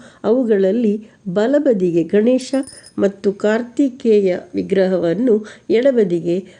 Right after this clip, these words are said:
ಮಹಿಷಮರ್ದಿನಿ ಮತ್ತು ಭೈರವ ಮೂರ್ತಿಗಳನ್ನು ಅಳವಡಿಸಲಾಗಿದೆ.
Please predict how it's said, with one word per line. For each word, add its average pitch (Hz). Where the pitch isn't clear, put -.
ಮಹಿಷಮರ್ದಿನಿ 214
ಮತ್ತು 214
ಭೈರವ 262
ಮೂರ್ತಿಗಳನ್ನು 190
ಅಳವಡಿಸಲಾಗಿದೆ. -